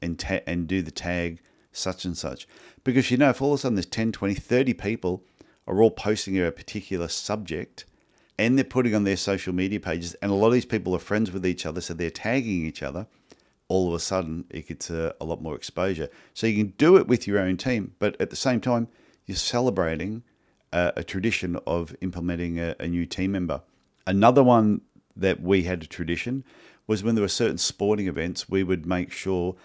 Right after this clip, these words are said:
that we set up a tent, that we went along there, we took deck chairs or umbrellas, and we made that just part of what we did as a team, but we're also doing it to support the community or that event.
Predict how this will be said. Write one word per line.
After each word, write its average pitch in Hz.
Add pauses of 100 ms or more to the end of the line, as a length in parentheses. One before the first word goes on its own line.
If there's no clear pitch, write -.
(240)
that 82
we 90
set 90
up 90
a 87
tent, 87 (360)
that -
we 95
went 90
along 87
there, 82
we 87
took -
deck -
chairs 85
or 82
umbrellas, 87 (420)
and 87
we 90
made 87
that 87 (760)
just -
part 110
of 95
what 98
we 85
did 85
as 85
a 76
team, 113 (520)
but 78
we're 98
also 104
doing 90
it 85
to 85
support -
the 87
community 104
or 90
that 82
event. 95